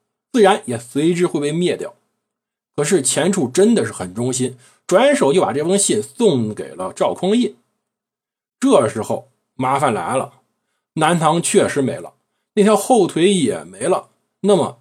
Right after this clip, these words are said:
自己这个专门给人扯后腿的还有用吗？钱处就是抱这种忐忑不安的心情来了开封，但是得到的是非常好的欢迎。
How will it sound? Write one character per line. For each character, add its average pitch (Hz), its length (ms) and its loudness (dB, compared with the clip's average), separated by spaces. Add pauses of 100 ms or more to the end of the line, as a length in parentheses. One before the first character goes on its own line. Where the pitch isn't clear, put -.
自 180 160 0
己 151 100 -2
这 156 120 -2
个 147 100 0
专 175 240 2
门 160 180 0
给 160 120 -2
人 127 240 -2
扯 131 320 -6
后 190 200 0
腿 127 140 -4
的 123 100 -6
还 160 120 -6
有 143 120 0
用 208 320 0
吗？ 185 200 -2 (840)
钱 185 320 2
处 208 220 2
就 196 100 4
是 185 60 6
抱 185 260 2
这 151 80 -2
种 113 220 -6 (180)
忐 113 320 -4
忑 165 240 0
不 - 80 -6
安 180 140 0
的 151 60 -2
心 156 160 -4
情 135 340 -2
来 117 180 0
了 139 80 -2
开 135 240 -4
封， 127 220 -8 (480)
但 196 140 2
是 135 260 0
得 151 260 2
到 190 140 4
的 120 140 -2
是 107 120 -10
非 202 400 2
常 117 320 -2
好 95 280 -8
的 104 80 -8
欢 113 240 -4
迎。 98 200 -12